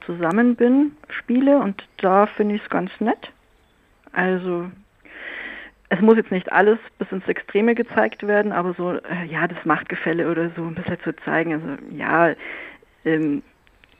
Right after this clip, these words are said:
ich bin dann halt mal so gefesselt durch den Raum geführt worden oder musste dann auch mal mit Fesseln alleine dastehen und warten, bis er wieder kommt. Das hat mir, fand ich schon reizvoll. <laughs> Ich habe mich da geniert am Anfang,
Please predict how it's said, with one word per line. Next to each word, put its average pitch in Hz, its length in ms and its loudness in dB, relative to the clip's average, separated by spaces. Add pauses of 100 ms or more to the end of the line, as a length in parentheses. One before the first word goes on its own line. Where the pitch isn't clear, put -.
(260)
ich - 160 -18
bin 170 120 4
dann 165 260 2
halt 156 180 0
mal 160 380 0
so 165 100 -2
gefesselt - 580 -4 (300)
durch - 200 0
den 175 100 6
Raum 170 260 2
geführt 175 360 0
worden 165 260 4
oder 156 140 -2
musste 170 260 -2
dann 156 140 2
auch 160 100 0
mal 160 120 0
mit 156 160 -6
Fesseln 165 280 0
alleine 151 380 0
dastehen 185 580 -2 (520)
und 151 180 -4
warten, 165 300 2
bis 160 100 -4
er 170 80 2
wieder 165 180 0
kommt. 180 320 -2
Das - 80 -8
hat - 160 4
mir, 262 140 6 (320)
fand 220 180 4
ich 208 100 -2
schon 190 280 0
reizvoll. 160 960 0
<laughs> - 40 -16 (1400)
Ich - 60 8
habe 196 60 4
mich 190 200 4
da 202 140 8 (180)
geniert 202 540 4
am 190 160 2
Anfang, 233 400 4